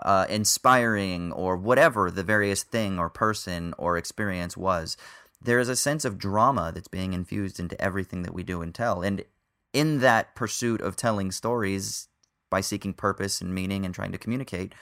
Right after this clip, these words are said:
we're kinda lying. You know, we're not being entirely truthful. We're being a little bit dishonest. And so maybe there's a sense in which, yeah, that,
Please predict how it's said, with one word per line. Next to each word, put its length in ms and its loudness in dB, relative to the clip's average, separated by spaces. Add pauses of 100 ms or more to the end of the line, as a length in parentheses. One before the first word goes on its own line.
(120)
we're 80 -6
kinda 220 2
lying. 440 -2 (400)
You 80 -4
know, 80 4
we're 120 2
not 120 4
being 220 -2
entirely 880 0
truthful. 560 -6
We're 120 0
being 200 0
a 40 4
little 340 4
bit 260 -2
dishonest. 840 -2 (300)
And 220 -2
so 60 -4
maybe 180 -2
there's 160 -2
a 60 -6
sense 280 -4
in 140 -4
which, 420 -4 (400)
yeah, 380 0
that, 140 -4